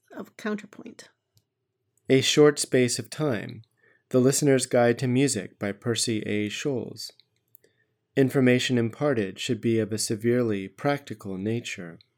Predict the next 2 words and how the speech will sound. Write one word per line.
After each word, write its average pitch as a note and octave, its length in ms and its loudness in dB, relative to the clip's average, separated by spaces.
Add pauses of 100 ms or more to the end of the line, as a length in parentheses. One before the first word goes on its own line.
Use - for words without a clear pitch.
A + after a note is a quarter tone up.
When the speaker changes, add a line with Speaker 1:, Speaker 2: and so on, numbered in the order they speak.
(1160)
Speaker 2:
Three, A#2 400 2 (540)
composer. B2+ 720 0